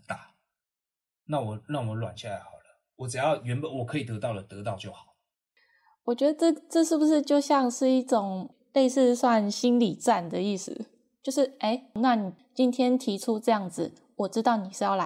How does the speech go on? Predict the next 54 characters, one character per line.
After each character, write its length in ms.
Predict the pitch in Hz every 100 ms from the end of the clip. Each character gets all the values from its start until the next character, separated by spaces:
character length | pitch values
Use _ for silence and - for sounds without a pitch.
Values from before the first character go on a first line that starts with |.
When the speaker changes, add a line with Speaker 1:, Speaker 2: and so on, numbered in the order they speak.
| -
Speaker 2:
凹 120 | 185
我 240 | 185 175 -
的， 220 | - - _ _ -
对， 320 | 277 - - _
好， 340 | - 196 175 -
没 120 | 202
关 200 | 202 196
系， 400 | - 190 180 - _ _
那 120 | 220
我 120 | 190
就 120 | 180 196
是 260 | 208 196
用 260 | - 214 196
另 120 | 220
外 120 | 202
一 40 | 196
个 80 | -
应 160 | 226 185
对 160 | 185
方 240 | - 175 180
式。 300 | - 190 220 _ _ _ _ _ _ -
Speaker 1:
没 100 | 170
有 80 | 170
错， 240 | 202 180
这 160 | 165 254
个 80 |
就 80 | 226
很 160 | 208 170
简 180 | 170 127
单 220 | 135 135
啊， 80 | 127
我 180 | 127
知 120 | 117 196
道 140 | 202
你 100 | 123
是 100 | 120
要 100 | 147
来 100 | 131
凹 180 | 120 123
我 140 | 123
的， 180 | 98 90
那 220 | 113 156 -
OK， 440 | 135 123 123 120 - _ _
我 180 | - 185
不 160 | 214 262
仅 300 | 170 139 117
你 100 | 143
想 180 | - 110
要 160 | 143
的 140 | 120 104
我 180 | 101
不 140 | 104 127
给 160 | 117
你， 180 | 107 104